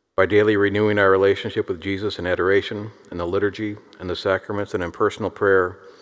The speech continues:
it gives strength, meaning, and purpose to our lives.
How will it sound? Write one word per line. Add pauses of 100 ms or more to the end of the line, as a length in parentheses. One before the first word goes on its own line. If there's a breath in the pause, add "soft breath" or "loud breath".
(400 loud breath)
it
gives
strength,
meaning,
and
purpose
to
our
lives.